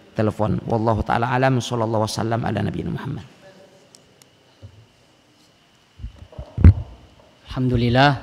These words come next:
Speaker 2: uh, jamaah dimuliakan Allah Subhanahu wa taala, itu tadi tausiah dan nasihat arahan dari, uh, Atasi Agama Syekh Ahmad bin Isa Al-Hazimi, ya, beliau dari Arab Saudi.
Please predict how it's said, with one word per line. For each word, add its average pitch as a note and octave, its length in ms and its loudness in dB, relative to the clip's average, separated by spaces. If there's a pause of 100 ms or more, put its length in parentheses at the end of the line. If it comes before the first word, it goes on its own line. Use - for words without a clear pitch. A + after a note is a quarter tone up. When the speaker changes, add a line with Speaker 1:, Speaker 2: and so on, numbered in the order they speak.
(140)
Speaker 2:
uh, A2 220 -12 (180)
jamaah B2 240 0
dimuliakan A#2 400 -2
Allah A#2 240 -2
Subhanahu G#2+ 560 -6
wa G#2 80 -8
taala, A2 400 -6 (400)
itu A#2 160 -8
tadi A#2+ 480 -2 (640)
tausiah A#2+ 420 -2
dan A2 160 -2
nasihat A#2+ 460 -4 (260)
arahan A2+ 320 -6
dari, G#2+ 400 -6 (720)
uh, G#2 320 -10
Atasi A#2 320 -8
Agama A#2+ 640 -2 (400)
Syekh - 240 -10
Ahmad A2 240 -6
bin A2+ 160 -8
Isa A#2 400 -8
Al-Hazimi, B2 800 -2 (560)
ya, G#2+ 160 -18
beliau G#2 240 -8
dari G#2+ 320 -6
Arab - 240 -16
Saudi. A#2+ 320 -4